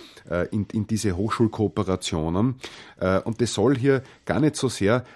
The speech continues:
auch, äh, sozusagen ein patrimoniales Denken sein, dass wir ihnen Forschung und Bildung sozusagen ermöglichen, sondern ganz im Gegensatz, dass wir auch von denen sehr viel lernen. Weil wir haben hier schon eine ganz große europäische Kulturregion.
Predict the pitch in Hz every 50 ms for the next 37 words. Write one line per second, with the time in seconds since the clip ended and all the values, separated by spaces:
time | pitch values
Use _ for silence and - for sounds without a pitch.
0 | - - - 92 117 - - - - - 104 - - - - 113 107 123 101 117
1 | 110 - 95 - - - 120 110 107 107 104 95 - 101 117 104 - - 90 107
2 | 113 135 113 - 110 101 98 101 90 98 113 120 107 101 98 92 - - 90 87
3 | 90 - - 123 113 101 87 - - 98 104 123 135 127 117 101 - 110 95 98
4 | 101 87 82 85 78 76 113 120 139 113 - 110 101 - - 82 110 123 - 110
5 | 98 - 147 107 139 117 113 117 110 - - - - _ 104 90 - 117 90 104
6 | 104 - 107 90 87 85 98 110 92 92 87 - 92 82 71 62 67 85 78 76
7 | 80 87 101 87 90 90 95 127 120 101 90 92 104 123 127 - - - - -
8 | - - - 107 101 90 104 104 101 - 101 92 113 120 - - 98 92 107 113
9 | 120 - - 95 87 92 90 - 85 90 113 110 - 113 - - 110 104 - 107
10 | 104 92 98 87 - 76 - - - -